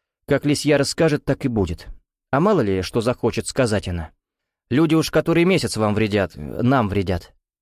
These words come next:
А Лисьяре всё равно. Не уходит она никуда, ничего людям этим не делает. Так и живут они в деревне своей спокойно, беспокойство одни другим лишь учиняя.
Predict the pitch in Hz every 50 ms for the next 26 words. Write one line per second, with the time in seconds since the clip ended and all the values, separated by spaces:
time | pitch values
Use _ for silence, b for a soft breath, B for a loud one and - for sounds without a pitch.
0 | _ - 131 135 143 143 - - 139 156 151 135 113 - - 101 95 92 90 87
1 | 85 78 - _ _ _ _ _ _ _ _ _ _ - 143 160 180 175 160 127
2 | - - 113 123 143 131 - 143 139 139 135 131 - - 127 127 120 113 104 -
3 | _ _ _ - 131 147 147 - - 175 175 170 170 165 143 135 131 139 151 151
4 | 131 135 131 131 127 117 - 120 120 127 139 127 104 107 107 101 107 110 - -
5 | - _ _ _ - 190 165 - 208 190 196 165 151 - 135 127 127 127 113 107
6 | 139 131 131 120 123 120 - 127 120 117 107 - - 127 - - 120 113 107 107
7 | 107 107 120 - - 131 123 - 127 120 110 - - 107 107 107 98 113 107 101
8 | 95 101 110 98 104 101 98 95 92 - - 104 - - 107 101 95 92 90 87
9 | 85 80 -